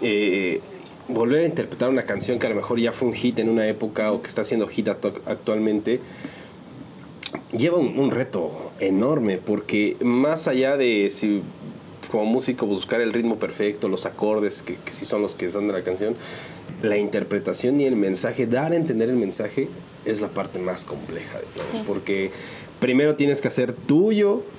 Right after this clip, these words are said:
Speaker 1: o tuya la melodía, la letra, decir, "Ok, ya me está desgarrando por dentro", y pues ahora sí vamos a sacarle todo el punch. Oye, Tabata, eh, regional mexicano, pop, baladas,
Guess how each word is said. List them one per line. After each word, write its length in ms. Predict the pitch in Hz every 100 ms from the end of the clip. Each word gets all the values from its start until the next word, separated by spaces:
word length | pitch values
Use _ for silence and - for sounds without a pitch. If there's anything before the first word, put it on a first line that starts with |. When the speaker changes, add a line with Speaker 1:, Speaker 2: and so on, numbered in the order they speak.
| - - 107
Speaker 1:
o 120 | 110
tuya 580 | 127 143 151 151 143 -
la 220 | 117 107 104
melodía, 640 | 110 107 107 120 147 160 220 - -
la 200 | 107 101
letra, 460 | 107 120 131 147 135
decir, 300 | 104 - 117
"Ok, 200 | 107 - 123 123
ya 220 | 110 123
me 80 | 135
está 160 | -
desgarrando 600 | 131 131 117 104 127 131
por 160 | 127 104
dentro", 280 | 113 123 151
y 20 |
pues 160 | 113 -
ahora 180 | 107 107
sí 140 | -
vamos 260 | 107 113 110
a 100 | 98
sacarle 280 | 101 104
todo 260 | 101 104 104
el 60 | 92
punch. 400 | 90 95 92 - - - - - 143
Oye, 180 | 151 180
Tabata, 360 | 185 185 185 160 - - - -
eh, 640 | 156 156 147 143 143 143 - - - - - - - - - - - - - - - 123
regional 440 | 131 - 139 196
mexicano, 680 | 214 - - 110 117 104 98 - - - - - -
pop, 240 | 117 120 - - 90
baladas, 800 | 92 95 110 113 107 104 -